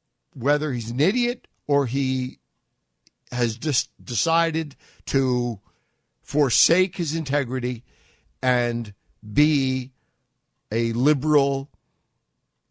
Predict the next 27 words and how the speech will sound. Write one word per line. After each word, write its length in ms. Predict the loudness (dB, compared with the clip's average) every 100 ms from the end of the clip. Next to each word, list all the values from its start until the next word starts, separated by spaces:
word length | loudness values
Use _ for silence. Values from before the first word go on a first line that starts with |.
| _ _
sop 680 | -2 2 2 0 -6 -12 -20 _ _ _ _ _ _ _
is, 300 | -2 -2 -4 -6
I, 140 | -6 0
I 140 | 2
don't 200 | 2 2
know. 280 | 0 -2 -4
Maybe 300 | -2 0 0
he's 260 | -4 -6 -2
made 220 | -2 -2
that 160 | -4 -6
decision. 500 | -8 -6 -6 -10 -18 _ _ _ _ _ _ _
But 340 | 2 4 2 _ _ _ _ _ _ -4
in 140 | -4
terms 420 | -2 -2 -2 0
of 300 | -2 -4 -10
gaining 560 | 0 2 2 0 0 -4
anything 760 | -2 0 0 -2 -4 -2 -2 -2
thoughtful 800 | 0 0 0 -2 -6 -4 -4 -2
or 180 | -2
reasonable 800 | -2 -2 0 0 -2 -2 0 -2 -8 _
from 320 | -4 0 2
Juan 380 | 2 2 2 2
Williams, 440 | 2 0 -2 -4 -8 -20
who, 200 | -4 -2
again, 400 | 0 0 -2 -2 -4
I've 260 | -4 -4
met, 380 | -2 0 0 -2